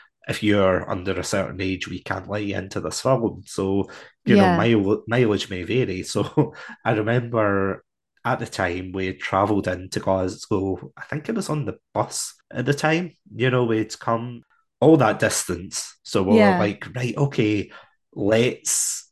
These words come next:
Speaker 1: watch this film." And then, of course, we couldn't get into the film. We had to watch it at a later date. So we're like,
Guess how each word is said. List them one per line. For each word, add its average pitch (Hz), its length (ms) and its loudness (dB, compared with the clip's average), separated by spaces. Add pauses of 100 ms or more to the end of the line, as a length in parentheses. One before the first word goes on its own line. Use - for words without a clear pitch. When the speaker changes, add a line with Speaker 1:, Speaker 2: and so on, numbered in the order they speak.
Speaker 1:
watch 110 340 0
this - 240 -4
film." 131 440 0
And 101 140 -4
then, 98 200 -4
of - 100 -10
course, 90 220 -4
we 90 80 -8
couldn't 104 220 -2
get 92 180 -2
into 147 260 2
the 139 100 0
film. 131 380 2
We 104 80 0
had 95 200 -4
to 107 80 -6
watch 110 360 -2
it 92 120 -2
at 101 100 -4
a 107 120 0
later 98 460 -2
date. 165 320 2
So 113 200 0
we're 113 100 2
like, 117 300 0